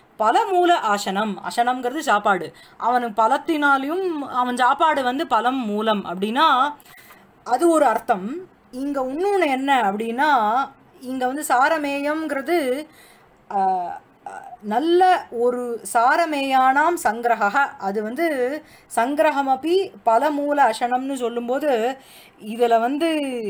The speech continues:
ஆ, இதுல வந்து என்ன தெரியுமோனோ, ஆ, உத்த-, உத்தமானாம் மேயானாம்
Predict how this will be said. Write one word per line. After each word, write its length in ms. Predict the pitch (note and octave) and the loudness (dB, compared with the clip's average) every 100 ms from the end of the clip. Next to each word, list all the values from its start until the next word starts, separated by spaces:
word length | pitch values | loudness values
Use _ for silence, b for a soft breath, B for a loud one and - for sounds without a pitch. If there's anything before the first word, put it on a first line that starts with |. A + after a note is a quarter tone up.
| F#3 - | -8 -8
ஆ, 420 | G3 F#3+ F3+ F3 E3 E3 _ _ _ | -4 -2 -2 -4 -8 -16 _ _ _
இதுல 320 | A3 A3+ G#3+ | -8 -4 -4
வந்து 180 | G#3+ C#4 | -4 -2
என்ன 160 | C#4 C#4+ | -2 -2
தெரியுமோனோ, 600 | C#4 A3+ A3+ A3+ A#3 A#3+ b b b b _ - - | -4 -2 -2 0 0 -2 b b b b _ -14 -10
ஆ, 320 | F3 E3 D#3+ D#3 F#3+ _ _ _ - - _ - | -8 -10 -12 -16 -20 _ _ _ -20 -20 _ -16
உத்த-, 460 | F3+ G#3+ - - | -14 -14 -14 -14
உத்தமானாம் 880 | C4 A#3+ - F#4 F4+ E4+ E4+ F4 F#4+ C#4 | -10 -12 -2 2 4 4 4 4 4 2
மேயானாம் 720 | B3+ C#4 C#4 C#4 D4 F4 | 0 2 4 4 2 0